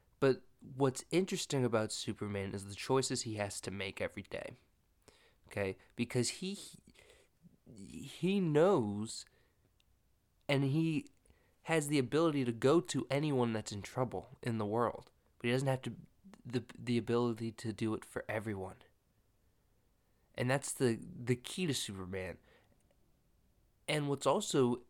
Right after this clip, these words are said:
extremely interesting about Superman is he takes time to be a person. He's not Superman all the time.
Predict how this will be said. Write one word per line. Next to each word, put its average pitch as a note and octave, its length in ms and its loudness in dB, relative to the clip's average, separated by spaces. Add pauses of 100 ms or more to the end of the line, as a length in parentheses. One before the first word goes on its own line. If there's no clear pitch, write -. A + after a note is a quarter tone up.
(480)
extremely C#3 800 -2
interesting G#2 500 -8
about G2 260 -6
Superman G2+ 640 -10 (960)
is C#3+ 200 -2
he F#3 180 -4
takes F#3 480 -2
time C#3+ 680 -2 (2000)
to F3 140 0
be E3+ 460 0 (240)
a C#3 60 -2
person. G3 560 -2 (1500)
He's G#3 220 0
not A#3 180 2
Superman E3+ 560 -2
all G2+ 200 -4
the - 60 -16
time. - 440 -16